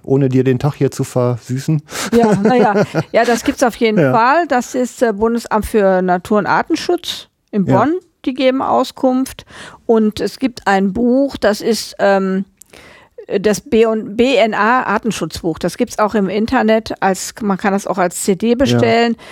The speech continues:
Speaker 2: Da sind alle geschützten Arten aufgelistet mit den einzelnen Schutzstadien
Speaker 1: Mhm.
Speaker 2: und mit den gesetzlichen Grundlagen, die es da gibt.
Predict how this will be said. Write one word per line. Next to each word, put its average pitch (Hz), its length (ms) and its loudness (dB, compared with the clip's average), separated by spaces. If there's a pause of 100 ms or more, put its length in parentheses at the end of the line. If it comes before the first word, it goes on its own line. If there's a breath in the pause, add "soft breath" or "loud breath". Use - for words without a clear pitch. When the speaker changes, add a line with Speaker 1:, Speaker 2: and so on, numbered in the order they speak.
(160 loud breath)
Speaker 2:
Da 202 160 4
sind 196 280 -2
alle 214 220 0
geschützten 247 440 -4
Arten 196 240 -2
aufgelistet 180 680 -2
mit - 380 -4
den 185 180 2
einzelnen 180 400 -2
Schutzstadien 202 1500 0
Speaker 1:
Mhm. 127 60 4
Speaker 2:
und 123 240 0
mit - 460 -6 (260)
den 196 340 0
gesetzlichen 190 560 0
Grundlagen, 185 560 0
die 170 80 -2
es 165 140 -2
da 175 100 2
gibt. - 380 -6